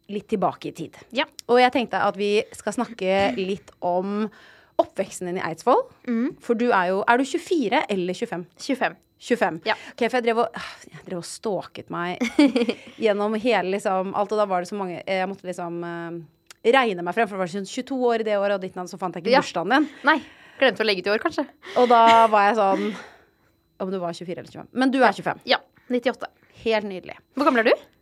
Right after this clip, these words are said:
Speaker 1: Jeg er, nå måtte jeg nesten tenke meg om, niogtyve. Jeg fyller tredve år.
Speaker 2: Ja, ok.
Speaker 1: Så jeg føler at, eh,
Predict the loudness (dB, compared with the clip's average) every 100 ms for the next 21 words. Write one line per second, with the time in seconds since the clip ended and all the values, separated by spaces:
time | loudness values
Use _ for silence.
0 | -8 -2 0 2 0 -2 0 2 2 0
1 | -2 -2 -2 -2 -4 -6 -4 -2 0 0
2 | 0 -2 -2 -2 -2 0 0 0 -8 -12
3 | _ -6 -6 _ _ -20 -20 _ _ -6
4 | -2 0 0 -2 -4 -4 -4 -4 -6 -6
5 | -6 -8